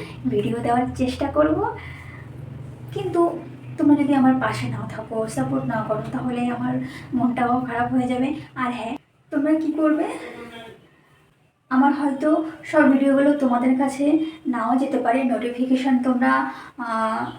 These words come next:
নাও পেতে পারো, তো সেইটা তোমরা সাবস্ক্রাইব all করে রাখবে। all নোটিফিকেশনটা করে রাখলে কী হবে, আমি যখনই কোনো ভিডিও,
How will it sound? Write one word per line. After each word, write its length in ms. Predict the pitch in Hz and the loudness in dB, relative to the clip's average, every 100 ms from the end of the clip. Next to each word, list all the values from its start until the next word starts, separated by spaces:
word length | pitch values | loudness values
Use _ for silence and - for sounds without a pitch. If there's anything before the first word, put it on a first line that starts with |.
| - _ | -18 _
নাও 320 | 262 247 254 262 | -4 -2 0 2
পেতে 280 | 254 247 | 2 2
পারো, 360 | 247 214 220 311 - - - - - - _ | 0 0 2 0 -2 -10 -18 -20 -20 -20 _
তো 280 | 285 262 262 - | -4 -2 -4 -8
সেইটা 760 | - - 294 277 320 311 320 - - _ _ _ - | -10 0 2 4 4 4 4 0 -10 _ _ _ -4
তোমরা 600 | 269 254 262 269 269 - - _ _ - | 0 2 2 0 -2 -8 -16 _ _ -10
সাবস্ক্রাইব 680 | 247 - 269 254 269 311 | -8 -6 -2 0 0 0
all 260 | 262 247 247 | 4 4 4
করে 180 | 233 202 | 0 -2
রাখবে। 420 | 180 - - 185 - - - _ - | -4 -8 -10 -12 -14 -18 -20 _ -2
all 240 | 311 311 | 2 4
নোটিফিকেশনটা 880 | 285 262 262 262 254 254 269 254 285 | 4 0 0 -2 -2 -2 2 2 2
করে 240 | 285 254 262 | 0 0 2
রাখলে 280 | 262 254 277 | 2 0 -2
কী 200 | 277 277 | 0 2
হবে, 300 | 262 294 311 - - | 2 2 -2 -8 -12
আমি 180 | 262 247 | -4 -2
যখনই 580 | 254 220 214 262 247 262 | 0 0 0 2 4 4
কোনো 260 | 247 247 240 | 2 -2 -4
ভিডিও, 520 | 226 233 233 240 | -4 -4 -2 -2